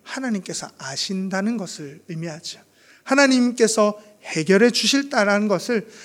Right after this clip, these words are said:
하나님 안에 주권이 있다는 것을 깨닫는 시간들일 것입니다. 왜 염려가, 왜 걱정이, 문제나 어려움이 없겠습니까? 그러나 그 모든 것을 하나님께 아뢰므로 우리는 그 과정을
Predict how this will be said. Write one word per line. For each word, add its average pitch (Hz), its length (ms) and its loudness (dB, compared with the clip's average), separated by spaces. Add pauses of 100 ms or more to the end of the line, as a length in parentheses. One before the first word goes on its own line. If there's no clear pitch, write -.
하나님 285 580 2
안에 220 280 4
주권이 247 500 4
있다는 185 380 2
것을 151 280 -4
깨닫는 175 640 -2
시간들일 170 920 -2
것입니다. 160 600 -8 (1600)
왜 254 180 8
염려가, 185 760 4
왜 165 140 0
걱정이, 170 800 0 (520)
문제나 190 500 6
어려움이 196 600 2
없겠습니까? 147 880 -10 (1400)
그러나 240 240 8
그 254 100 4
모든 254 400 10
것을 240 260 6
하나님께 247 480 4
아뢰므로 185 540 6
우리는 170 500 2
그 170 200 0
과정을 170 600 2